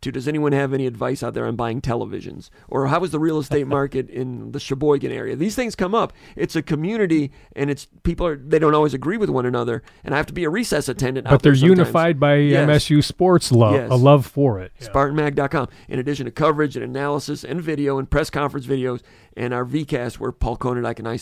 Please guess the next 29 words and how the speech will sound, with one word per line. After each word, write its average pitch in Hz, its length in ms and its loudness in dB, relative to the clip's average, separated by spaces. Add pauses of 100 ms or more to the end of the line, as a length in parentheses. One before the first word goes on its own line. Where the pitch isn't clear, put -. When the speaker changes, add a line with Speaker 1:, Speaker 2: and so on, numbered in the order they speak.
(120)
Speaker 1:
talk 113 200 -8
about 120 240 -6
yesterday's 117 420 -8
game 110 260 -8
or 110 40 -6
what's 113 180 -6
going 127 220 -4
on 117 120 -2
this 120 180 -8
week, 120 200 -8 (220)
hardcore 135 400 0
Michigan 127 280 -6
State 135 200 -2
sports. 117 360 -4 (240)
Also, 131 500 0 (220)
just 143 200 -12
an 123 80 -8
overview 127 460 -4
of 117 340 -14
Michigan 127 280 -10
State 110 320 -8 (100)
as 107 140 -14
a 92 200 -10
university 123 400 -4
community, 120 400 -8 (140)
Spartan 185 360 0
mag 131 220 -2
dot 117 200 -6
com. 110 260 -8